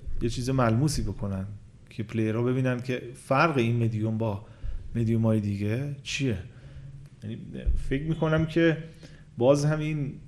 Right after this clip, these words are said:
موانع در واقع اقتصادی وجود داره برای تبدیل شدن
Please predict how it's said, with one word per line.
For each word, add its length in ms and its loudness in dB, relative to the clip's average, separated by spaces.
موانع 1300 2
در 200 0
واقع 220 -2
اقتصادی 1000 0
وجود 400 2
داره 320 0
برای 640 0
تبدیل 440 -2
شدن 720 0